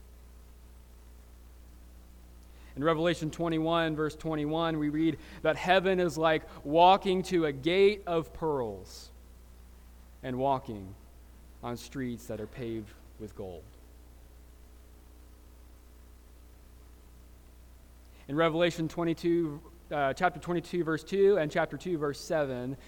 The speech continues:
we read that in heaven we will have access to the tree of eternal life. These are just a couple images in the New Testament that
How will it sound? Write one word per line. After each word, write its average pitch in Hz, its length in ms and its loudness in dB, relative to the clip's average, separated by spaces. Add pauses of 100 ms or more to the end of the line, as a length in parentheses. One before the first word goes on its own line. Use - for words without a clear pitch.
(140)
we 156 160 2
read 160 260 4 (220)
that 147 460 2
in 160 140 0
heaven 170 580 4
we 175 160 2
will 160 160 2
have 147 360 0
access 139 960 -4 (320)
to 151 160 -2
the 131 120 -2
tree 127 680 -6 (580)
of 123 160 -4
eternal 123 380 -8
life. 101 240 -10 (4000)
These 139 140 -4
are 135 40 -4
just 127 240 -8
a 131 40 -16
couple 113 480 -10 (1400)
images 113 460 -8
in 113 100 -8
the 110 40 -8
New 110 120 -10
Testament 107 600 -14
that 107 140 -14